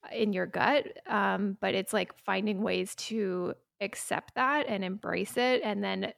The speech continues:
sort of steer yourself in that direction to be like, "No, this is me. This is what I like. I'm allowed to like this. I'm allowed to joy, enjoy it, and I'm allowing myself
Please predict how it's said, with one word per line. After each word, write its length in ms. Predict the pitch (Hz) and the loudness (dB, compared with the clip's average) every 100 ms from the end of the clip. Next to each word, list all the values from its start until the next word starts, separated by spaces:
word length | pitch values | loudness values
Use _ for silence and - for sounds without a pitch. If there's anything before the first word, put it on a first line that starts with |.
| - | -12
sort 240 | - 226 226 | -4 0 0
of 80 | |
steer 360 | 220 - 208 185 | -2 -4 -2 0
yourself 460 | 185 202 - 180 - | 0 0 0 -2 -2
in 80 | 196 | -2
that 180 | 180 | -2
direction 580 | 202 180 180 - 220 214 | -2 0 -2 0 0 0
to 100 | 220 | 0
be 140 | - 190 | -4 -4
like, 360 | - - - _ _ _ _ _ _ | -2 -4 -6 _ _ _ _ _ _
"No, 360 | 226 262 247 254 | -4 2 4 4
this 320 | 214 240 262 | 2 -2 2
is 180 | 247 220 | 2 4
me. 320 | 220 208 202 | 4 4 2
This 220 | 196 220 - | 2 -2 0
is 200 | 214 202 | -2 0
what 140 | 202 | 0
I 100 | 196 | 0
like. 480 | 196 185 180 180 - _ _ _ _ _ _ | 0 0 0 -4 -12 _ _ _ _ _ _
I'm 180 | 220 220 | 2 4
allowed 420 | 208 185 175 185 196 | 4 4 2 0 -2
to 120 | 208 | -2
like 280 | 190 190 202 | -2 -2 -2
this. 360 | 247 269 - - | 0 0 -2 -2
I'm 200 | 196 196 | -2 0
allowed 300 | 180 180 180 | 0 0 -4
to 120 | - | -8
joy, 280 | - 202 196 | -2 0 0
enjoy 460 | - 190 196 190 | -2 -4 -2 0
it, 200 | 190 190 - | 0 0 -2
and 320 | 202 185 180 | -2 -4 -4
I'm 180 | - 185 | -4 -2
allowing 380 | 185 175 175 180 | 0 0 -2 -4
myself 460 | 175 - 175 180 | -6 -4 -4 -4